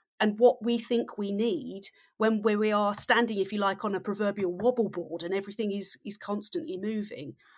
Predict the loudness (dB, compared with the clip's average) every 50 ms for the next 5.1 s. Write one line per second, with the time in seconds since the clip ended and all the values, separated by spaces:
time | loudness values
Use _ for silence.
0 | -20 _ _ 0 2 2 2 2 2 2 2 2 2 0 0 0 0 0 0 -4
1 | -6 -6 -6 -4 -4 -2 -2 -2 -2 -4 -6 -8 -10 -10 -12 -14 -20 -20 -20 _
2 | 0 2 4 4 4 2 2 2 2 2 4 4 4 4 4 2 -2 -6 -6 -4
3 | -4 -2 -2 -4 -6 -10 -12 -10 -8 -4 0 2 2 2 0 -2 -4 -4 -2 -2
4 | 0 0 0 -2 -2 -4 -6 -2 -2 -2 -2 -2 -4 -10 -8 -6 -2 -2 -2 -2
5 | -2 -6